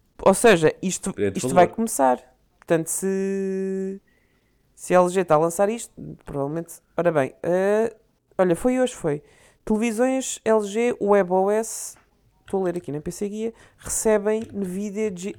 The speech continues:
Speaker 1: GeForce Now. A L G torna-se no primeiro
Speaker 2: Pois é.
Speaker 1: fabricante a integrar o serviço de streaming de jogos em cloud da NVIDIA nos seus televisores oled, Q N e NanoCell de dois mil e vinte e um.
Speaker 2: Isso é muito forte. Olha, isso é uma notícia que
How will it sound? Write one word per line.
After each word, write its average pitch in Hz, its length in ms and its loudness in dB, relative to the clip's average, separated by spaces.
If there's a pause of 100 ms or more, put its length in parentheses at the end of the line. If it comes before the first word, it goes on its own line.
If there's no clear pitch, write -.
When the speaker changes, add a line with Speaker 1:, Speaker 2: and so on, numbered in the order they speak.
Speaker 1:
GeForce 196 800 -4 (140)
Now. 165 320 -4 (380)
A 160 80 0
L 180 160 6
G 208 140 2
torna-se 208 360 -2
no 214 60 -4
primeiro 202 300 -2
Speaker 2:
Pois 180 100 2
é. 170 40 -4
Speaker 1:
fabricante 202 440 -2
a 220 40 0
integrar 196 360 -2
o 180 60 -6
serviço 175 380 -12
de - 60 -12
streaming 196 420 -8
de 170 80 -12
jogos 170 240 -4
em 180 120 -6
cloud 175 520 -6
da 196 220 0
NVIDIA 175 520 -8 (380)
nos 190 80 -12
seus 208 180 -4
televisores 180 460 -6
oled, 190 360 0 (720)
Q 202 340 -4 (140)
N 214 360 -2
e 208 100 -4
NanoCell 208 560 0
de 214 140 -8
dois 202 200 -4
mil 214 200 -6
e 220 40 -6
vinte 220 300 -10
e 214 60 -6
um. 190 100 -8 (1080)
Speaker 2:
Isso - 200 -6
é 120 100 0
muito 92 440 -6
forte. 101 280 -6
Olha, 107 140 0
isso 135 160 -6
é - 20 0
uma 98 140 -2
notícia 101 400 -10
que 101 400 -6